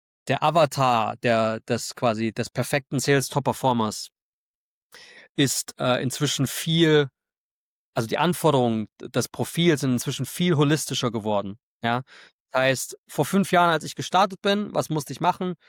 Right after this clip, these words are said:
Smile and Dial, Cold Calling, bisschen E-Mails schreiben. V-, vielleicht noch, wenn ich, wenn ich, äh, vielleicht noch ein bisschen Sales Navigator und das war's, ja. Heute muss ich irgendwie Content beherrschen,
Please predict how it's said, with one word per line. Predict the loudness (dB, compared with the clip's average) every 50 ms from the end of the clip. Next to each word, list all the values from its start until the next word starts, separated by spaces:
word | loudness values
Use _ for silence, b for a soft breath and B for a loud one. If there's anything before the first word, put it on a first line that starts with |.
| b b b
Smile | -12 -4 0 2 4 4 4 4
and | 2 4
Dial, | 4 6 6 6 6 4 2
Cold | 2 0 0 0 0 -4
Calling, | 0 2 2 4 4 2 0 -2 -4
bisschen | -6 -6 -6 -6 -4 -2
E-Mails | 0 2 2 2 0 -2
schreiben. | -6 -4 -2 -2 -2 -2 -6 -12 B B B B B B B
V-, | B -20 -20 _ -4
vielleicht | 0 2 4 4 4 2 0 2 2
noch, | 2 2 2
wenn | 2 2 2
ich, | 2 0 -2 -4 -2
wenn | -2 0 0
ich, | 0 -2 -4 -8 -10
äh, | -10 -10 -10 -12 -12 -12 -8
vielleicht | 0 2 2 2 2 0
noch | 0
ein | 0 2
bisschen | 2 2 2 2 0
Sales | 2 2 0 0 2 0
Navigator | -4 -4 -4 -6 -6 -6 -6 -6 -6 -8 -4
und | -4 -2
das | -2 -2 -2 -2
war's, | -4 -4 -4 -8 -8 -4
ja. | -4 -4 -4 B B B B B B 2
Heute | 2 4 6 6
muss | 6 4 4
ich | 4 2
irgendwie | 4 4 4 2
Content | 4 2 2 4 4 2 2 4
beherrschen, | 4 4 4 6 6 6 4 2 0 -2 -2